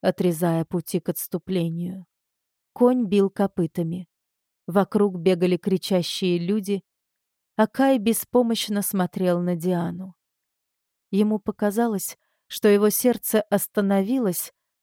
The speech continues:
в тот миг, когда он прижал пальцы к её окровавленным губам и не почувствовал дыхания. Кай прижал Диану к себе, не обращая внимания на огонь, бушевавший вокруг.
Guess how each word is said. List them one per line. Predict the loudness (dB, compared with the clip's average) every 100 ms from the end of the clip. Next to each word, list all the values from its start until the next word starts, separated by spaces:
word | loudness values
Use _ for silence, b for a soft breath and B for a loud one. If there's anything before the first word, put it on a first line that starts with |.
| _
в | -2
тот | 0 0
миг, | 0 -2 -2
когда | 0 0 2 2
он | 0
прижал | 0 0 2 2 -2 -2
пальцы | -2 -2 -4 -8
к | -4
её | -2 0 0 0
окровавленным | -4 -2 0 2 0 0 -2 -2 -2 -2
губам | -4 -2 -2 -2 -4 -14 _ _ _ -4
и | -2
не | 0
почувствовал | 0 -2 -2 -8 -6 -4 -2 -2
дыхания. | -2 -4 -4 -4 -4 -6 -10 -14 _ _ _ _ _ _ _ _ _ _ _ _ _
Кай | 0 2
прижал | 2 4 4 4 2 2
Диану | 2 2 2 -2
к | -6
себе, | -6 -4 0 0 -2 _ _ _
не | 2 2
обращая | 4 2 2 2 4
внимания | 4 2 2 2 2 0 0
на | 0 0
огонь, | 0 0 0 0
бушевавший | -4 -4 -4 -2 -2 -2 -4
вокруг. | -4 -4 -6 -8 -10 _ -20